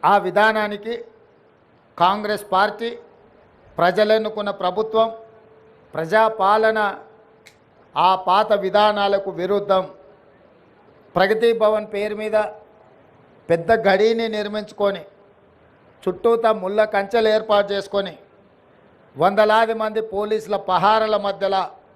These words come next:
వారు భద్రంగా అక్కడ ఉండి, తెలంగాణ ప్రజలకు ప్రవేశం లేదు అని నిషేధించిన ప్రగతి భవన్ను ప్రజాభవన్గా మార్చి, జ్యోతిరావు పూలే భవన్గా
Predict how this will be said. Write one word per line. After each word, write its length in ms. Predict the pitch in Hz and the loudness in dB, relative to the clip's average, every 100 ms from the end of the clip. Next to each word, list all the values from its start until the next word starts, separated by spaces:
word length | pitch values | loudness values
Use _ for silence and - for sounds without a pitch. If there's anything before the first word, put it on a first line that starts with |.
| _ _ _ _ _ | _ _ _ _ _
వారు 280 | 143 185 196 | 0 2 2
భద్రంగా 600 | 160 165 175 208 214 220 | 0 -2 0 2 2 4
అక్కడ 320 | 214 202 208 196 | 2 2 0 -2
ఉండి, 400 | 180 196 220 220 - - - _ _ _ _ _ - _ - | -2 -2 0 0 -4 -16 -20 _ _ _ _ _ -20 _ 0
తెలంగాణ 500 | 185 214 220 214 214 | 0 0 0 -2 -2
ప్రజలకు 540 | 208 190 208 220 220 | -2 -2 0 0 -2
ప్రవేశం 680 | 208 185 180 214 233 226 220 | -4 -2 0 0 0 0 -2
లేదు 320 | 214 214 202 | -2 -2 0
అని 280 | 208 202 202 | 0 0 -6
నిషేధించిన 960 | 180 180 220 226 214 208 208 202 185 - - _ _ _ _ _ _ | -10 -4 0 0 0 -6 -6 -4 -6 -8 -20 _ _ _ _ _ _
ప్రగతి 440 | 156 190 226 226 226 | 0 2 2 2 0
భవన్ను 420 | 180 196 214 220 | 2 0 0 -2
ప్రజాభవన్గా 880 | 220 185 180 214 214 196 208 214 208 | -8 -4 0 2 2 2 2 0 -4
మార్చి, 560 | 196 190 214 - 208 - - - _ _ _ _ _ _ | 0 0 0 -4 -8 -8 -18 -20 _ _ _ _ _ _
జ్యోతిరావు 680 | 117 185 233 226 226 220 214 | -6 0 2 2 2 4 2
పూలే 420 | 208 202 202 202 | -2 -6 -4 -4
భవన్గా 720 | 196 180 190 208 208 202 185 | -4 -4 -2 -2 0 0 0